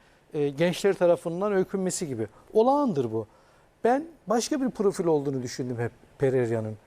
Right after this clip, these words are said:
Ama şunu da söylememiz lazım, hakkaniyetli olalım.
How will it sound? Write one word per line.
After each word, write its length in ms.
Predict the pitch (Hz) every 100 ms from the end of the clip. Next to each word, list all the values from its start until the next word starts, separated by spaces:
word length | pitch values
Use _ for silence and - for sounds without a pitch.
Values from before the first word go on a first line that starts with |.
| _
Ama 320 | - 214 208 208 _ _ _ _ _ _ _ -
şunu 280 | - 240 202
da 60 |
söylememiz 600 | - 147 131 120 117 113
lazım, 280 | 120 131 165
hakkaniyetli 640 | 185 190 185 175 165 -
olalım. 320 | 127 110 139